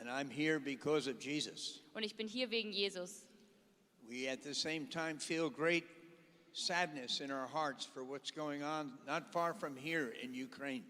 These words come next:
Speaker 2: Wir fühlen aber auch große Traurigkeit in unserem Herzen über das, was gerade passiert in der Ukraine.
Speaker 1: A very important nation in my life.
Speaker 2: Eine sehr wichtige Nation in meinem Leben.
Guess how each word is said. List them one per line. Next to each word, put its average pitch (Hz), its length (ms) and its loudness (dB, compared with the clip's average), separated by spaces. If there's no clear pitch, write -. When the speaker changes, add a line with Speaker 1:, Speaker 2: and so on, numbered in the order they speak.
Speaker 2:
Wir 233 100 -2
fühlen 277 200 2
aber 247 220 6
auch 233 140 0
große 254 240 2
Traurigkeit 240 560 4
in 226 60 -4
unserem 214 240 -2
Herzen 220 320 0
über 202 140 2
das, 208 200 2
was 220 160 -6
gerade 208 220 2
passiert 214 380 -4
in 196 80 -4
der 165 100 -2
Ukraine. 180 640 -6
Speaker 1:
A - 80 -18
very 160 300 6
important 147 640 2
nation 143 460 4
in 139 160 0
my 147 160 6
life. 131 440 0
Speaker 2:
Eine 208 180 0
sehr 214 200 4
wichtige 254 320 2
Nation 220 420 2
in 208 80 2
meinem 190 240 6
Leben. 175 380 -2